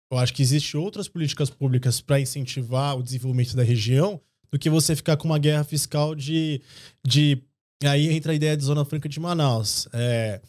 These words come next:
as peças são produzidas de uma moto em São Paulo, vão pra Porto de Santos, pega o navio em Santos, vai pra Belém, de Belém pega outro barco, vai ser produzida a moto,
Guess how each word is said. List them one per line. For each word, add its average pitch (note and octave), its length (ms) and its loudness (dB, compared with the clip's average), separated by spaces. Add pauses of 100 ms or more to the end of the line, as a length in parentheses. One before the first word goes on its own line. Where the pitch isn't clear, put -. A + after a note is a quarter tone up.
(500)
as B2+ 140 0
peças E3+ 300 -2
são E3+ 120 -8
produzidas C3+ 600 -2
de B2 180 -2
uma B2+ 140 4
moto A#2+ 320 -2
em A#2+ 40 0
São D3+ 200 0
Paulo, D3 480 -2 (300)
vão D3+ 320 2
pra C#3+ 120 -4
Porto B2+ 320 0
de C3+ 140 2
Santos, - 600 0 (320)
pega D#3 480 0
o C3+ 120 -6
navio C3+ 340 0
em C3 80 0
Santos, B2+ 640 -6
vai D3+ 280 -2
pra D3+ 140 -6
Belém, C3 440 -4 (420)
de D#3+ 120 -2
Belém D3+ 400 0
pega D3 420 -4
outro C3 560 -4
barco, B2+ 580 -2 (340)
vai C#3 240 0
ser D3+ 320 -4
produzida C3 520 -2
a B2+ 40 0
moto, B2 460 0